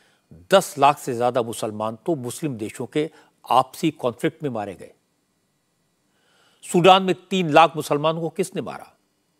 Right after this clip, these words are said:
क्या ईरान इराक वॉर में मुसलमान नहीं मारे गए? पाकिस्तान और अफगानिस्तान के झगड़े में क्या आम मुसलमानों की जान नहीं गई?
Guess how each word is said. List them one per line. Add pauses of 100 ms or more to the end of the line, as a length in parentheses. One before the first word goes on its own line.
(560)
क्या (120)
ईरान
इराक
वॉर
में
मुसलमान
नहीं
मारे
गए? (1300)
पाकिस्तान
और
अफगानिस्तान
के
झगड़े
में (300)
क्या
आम
मुसलमानों
की
जान
नहीं
गई?